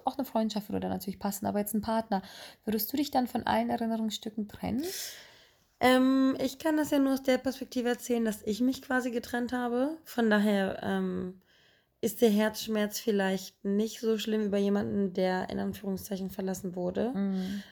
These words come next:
Speaker 2: Ähm, aber ich bin, ich bin kein Freund davon, sich von Dingen zu trennen, weil ich der Meinung bin, dass das nur eine Verdrängungstaktik ist.
Speaker 1: Mhm.
Speaker 2: Ich bin eher der, der Mensch, der sich denkt so, „Oh Mann, ey, in dreißig Jahren wirst du diese Kiste auspacken und wirst irgendwie mit Bauchkribbeln daran zu-,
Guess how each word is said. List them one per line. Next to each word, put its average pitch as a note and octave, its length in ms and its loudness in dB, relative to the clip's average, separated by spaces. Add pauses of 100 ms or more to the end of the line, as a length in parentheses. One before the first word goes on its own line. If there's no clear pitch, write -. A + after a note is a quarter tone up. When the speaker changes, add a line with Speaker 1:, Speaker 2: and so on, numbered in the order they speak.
(120)
Speaker 2:
Ähm, G3+ 320 4
aber G3+ 180 0
ich G#3 160 -4
bin, B3+ 420 -2
ich - 160 -16
bin A#3 180 0
kein A#3 300 0
Freund G#3 300 -2
davon, G#3 340 -4
sich G#3 160 -6
von G#3+ 180 -4
Dingen G#3+ 220 0
zu A3+ 100 -8
trennen, G#3+ 280 -2
weil G#3+ 80 0
ich G#3 80 -8
der A3+ 100 -6
Meinung G#3+ 240 0
bin, A3 100 2
dass G#3+ 120 0
das G#3+ 120 -8
nur A3+ 100 4
eine A3+ 120 4
Verdrängungstaktik A3+ 880 2
ist. G3 240 4
Speaker 1:
Mhm. F#3+ 320 0 (240)
Speaker 2:
Ich G#3 140 -8
bin A#3+ 120 6
eher A#3 160 6
der, A3+ 200 6
der A3 240 0
Mensch, A3 400 0
der G#3+ 120 0
sich G#3 180 -2
denkt G#3+ 240 0
so, G#3 320 0
„Oh G#3+ 120 -2
Mann, G3+ 260 0
ey, G3 180 -4
in G3+ 100 -6
dreißig A3 340 -4
Jahren A3+ 240 -2
wirst A3 140 -2
du A#3 40 -6
diese G#3 200 0
Kiste - 360 -2
auspacken B3+ 580 -2 (460)
und G#3+ 200 4
wirst G#3+ 220 2
irgendwie A3 200 2
mit G3+ 400 0 (160)
Bauchkribbeln G#3 640 0
daran G3 260 0
zu-, G#3 160 -6